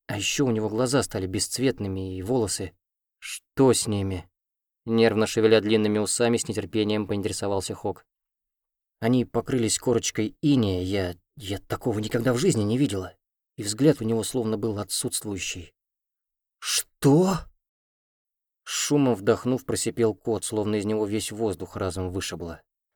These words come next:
Нахмурилась, не понимая его реакции, и тогда кот меня огорошил. «Это магия снежных, Дарина. Это невозможно, но по всем признакам именно так и произошло.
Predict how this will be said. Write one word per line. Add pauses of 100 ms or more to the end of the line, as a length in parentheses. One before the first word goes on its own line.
(500)
Нахмурилась,
не
понимая
его
реакции,
и
тогда
кот
меня
огорошил. (840)
«Это
магия
снежных,
Дарина. (640)
Это
невозможно,
но
по
всем
признакам
именно
так
и
произошло.